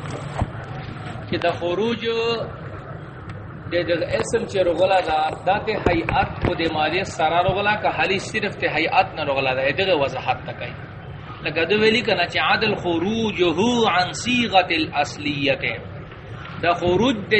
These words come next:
دغه اسم ده، اسم هو په دوړې دلالت کوي کنه. لکه مثال عمر،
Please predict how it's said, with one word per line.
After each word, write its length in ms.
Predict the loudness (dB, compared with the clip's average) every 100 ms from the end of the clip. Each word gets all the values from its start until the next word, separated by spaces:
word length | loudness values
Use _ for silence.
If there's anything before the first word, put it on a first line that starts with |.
| 4
دغه 320 | 2 2 2
اسم 300 | 2 2 2
ده، 160 | 4 4 4 2
اسم 240 | 2 2 2
هو 80 | 2
په 120 | 2
دوړې 280 | 2 6 6 6
دلالت 400 | 6 6 4 2
کوي 120 | 0
کنه. 240 | 0 -2 -4 -6 -4
لکه 200 | 0 0
مثال 380 | 0 2 4 4
عمر، 340 | 2 2 2